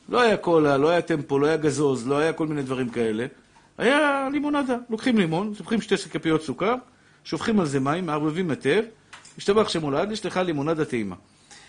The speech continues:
אז, אה, הרבה פעמים, הבעיה שאתה מו-, אתה שופך את ה-, אתה מוזג את ה-, סליחה, אתה סוחט את הלימון לתוך הלימונדה, יש לך שם חרצנים.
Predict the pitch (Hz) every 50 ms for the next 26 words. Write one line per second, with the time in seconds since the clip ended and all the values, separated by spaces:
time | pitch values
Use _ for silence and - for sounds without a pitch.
0 | - - - - 120 117 117 147 151 147 139 135 131 131 123 - 123 - 95 107
1 | 113 151 180 180 180 170 139 127 123 135 156 190 202 - - 143 135 127 123 120
2 | 117 - 123 - - 127 - 185 202 196 180 147 - 139 123 123 117 113 107 98
3 | - - _ _ - - _ _ _ _ - 107 - 127 120 120 117 117 117 113
4 | 101 117 117 117 113 151 190 185 175 - - 143 131 127 123 117 87 - - -
5 | 120 - 143 127 110 - - - - - - 175 185 - 156 - 135 127 123 123
6 | 135 170 170 143 123 113 120 151 147 - 131 127 123 120 120 131 139 156 196 226
7 | 220 190 190 175 165 156 151 - 160 - 175 160 - - 165 165 165 - - 170
8 | 151 147 - - 170 160 139 113 101 101 107